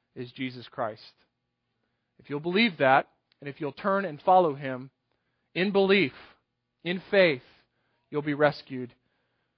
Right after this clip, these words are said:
from the doom of your sin and hypocrisy. So what does a non-hypocritical prayer look like? What does a, a non-pagan prayer look like? Well, it looks like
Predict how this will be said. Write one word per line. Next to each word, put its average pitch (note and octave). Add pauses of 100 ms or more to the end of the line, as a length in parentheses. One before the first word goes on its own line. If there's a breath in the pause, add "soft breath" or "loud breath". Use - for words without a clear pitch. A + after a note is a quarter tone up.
(260)
from C#3
the C#3
doom E3+
of C3
your C3
sin C#3
and C3+
hypocrisy. B2 (2250)
So D#3
what F3
does F#3
a F3
non-hypocritical E3+
prayer E3
look E3+
like? F3+
What D#3+
does D#3
a, C#3 (360)
a C#3
non-pagan D#3+
prayer D#3
look D3+
like? D3
Well, D3
it D3
looks F3
like C3+